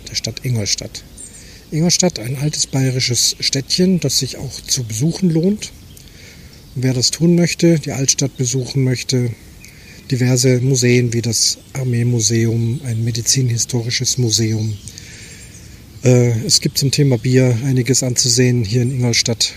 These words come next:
wurde fünfzehnhundertsechzehn das Reinheitsgebot für das deutsche Bier erlassen.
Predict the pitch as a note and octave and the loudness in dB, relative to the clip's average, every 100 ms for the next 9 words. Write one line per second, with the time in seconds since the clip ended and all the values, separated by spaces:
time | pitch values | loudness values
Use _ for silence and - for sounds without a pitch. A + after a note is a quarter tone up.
0 | - A2+ A#2 A2 - A2 - - A2 A2 | -8 -6 -4 -4 -6 -6 -4 -4 -2 -4
1 | A2 - A2 - - G#2+ G2+ - G#2+ A2+ | -4 -4 -4 -2 -2 -2 -4 -4 -2 -2
2 | A2 A2 - - G#2+ G2+ G2+ - - - | -2 -2 -2 -4 -8 -8 -8 -8 -8 -10
3 | G2+ F#2+ - - - - - - - - | -10 -6 -4 -6 -8 -20 -20 -20 -20 -20
4 | - - - G#2+ - A2 B2 A#2+ A#2 - | -20 -16 -10 -8 -6 -6 -4 -2 -4 -8
5 | A#2+ A#2 A#2 - A#2+ | -10 -2 0 2 0